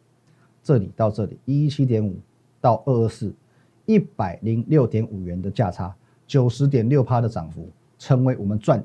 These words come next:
一百元俱乐部的代表作之一。十一档股票，十一罗汉之一就是天钰。各位，我们对于鸿海集团很多档股票的走势，我们是如此精准的，涨我也告诉你，换手我也告诉你，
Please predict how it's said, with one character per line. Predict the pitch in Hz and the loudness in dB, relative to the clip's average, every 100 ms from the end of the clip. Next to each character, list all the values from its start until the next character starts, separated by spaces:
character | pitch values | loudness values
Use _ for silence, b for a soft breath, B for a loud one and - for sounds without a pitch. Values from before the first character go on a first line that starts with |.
| - | -2
一 | 175 | 0
百 | 160 - 92 | 0 -2 -4
元 | 92 95 | -4 -4
俱 | - | -2
乐 | 113 110 | 0 0
部 | 120 | -4
的 | 98 - - | -6 -6 -2
代 | 123 | -2
表 | 87 | -2
作 | 101 | -8
之 | 82 87 | -10 -12
一。 | 82 _ _ _ _ _ _ | -12 _ _ _ _ _ _
十 | - - 143 | -20 -10 -2
一 | 156 | 0
档 | 139 120 | 2 0
股 | 104 | -2
票， | 117 87 | -4 -4
十 | 87 - 151 | -6 -6 -2
一 | 175 | 2
罗 | 170 117 | 2 2
汉 | 143 117 | 2 0
之 | 110 | -2
一 | 107 | -4
就 | 113 | -4
是 | 104 | -4
天 | 92 | -6
钰。 | 92 - _ _ _ _ _ _ _ _ _ _ _ - | -10 -12 _ _ _ _ _ _ _ _ _ _ _ -2
各 | 127 | 0
位， | 104 - _ | -2 -8 _
我 | 117 | 0
们 | 127 | 4
对 | 143 170 | 6 6
于 | |
鸿 | 151 135 | 6 4
海 | 123 | 2
集 | 101 104 | 0 -6
团 | 98 85 b b b | -6 -8 b b b
很 | - 147 | 2 4
多 | 127 175 | 6 6
档 | 151 | 6
股 | 131 | 6
票 | 113 | 4
的 | 131 | 4
走 | 107 82 | 2 -6
势， | - - | -8 -2
我 | |
们 | 117 | 2
是 | 175 - b - | 2 2 b 6
如 | 143 226 | 8 8
此 | - 127 | 6 2
精 | - 175 | 4 6
准 | 175 98 | 6 2
的， | - - _ _ _ _ | -6 -20 _ _ _ _
涨 | - 147 123 | 4 4 6
我 | 175 | 6
也 | |
告 | 156 156 | 8 8
诉 | 156 | 8
你， | 120 90 - | 4 0 4
换 | 285 196 | 8 8
手 | 147 | 6
我 | 131 170 | 6 8
也 | |
告 | 160 | 8
诉 | 151 151 | 6 4
你， | 107 | 0